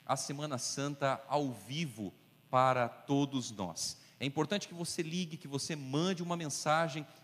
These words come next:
que você esteja convidando cada vez mais pessoas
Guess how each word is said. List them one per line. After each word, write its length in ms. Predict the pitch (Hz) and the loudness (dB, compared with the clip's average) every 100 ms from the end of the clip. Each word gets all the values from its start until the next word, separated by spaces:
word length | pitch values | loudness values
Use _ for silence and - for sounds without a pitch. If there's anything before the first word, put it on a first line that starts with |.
| - | -16
que 80 | - | -10
você 640 | 131 135 131 - 156 147 143 - | -6 -4 -4 -2 -2 -2 -4 -16
esteja 380 | - - 170 165 | -12 -4 -2 -2
convidando 800 | - 190 190 156 120 151 175 151 | -4 -6 -6 -10 -6 -4 -4 -6
cada 260 | 127 160 147 | -6 -6 -4
vez 280 | 143 165 131 | -4 -4 -6
mais 500 | 139 156 190 190 - | -4 0 0 -2 -6
pessoas 760 | 175 - - 147 151 151 - | -6 -6 0 2 2 0 -2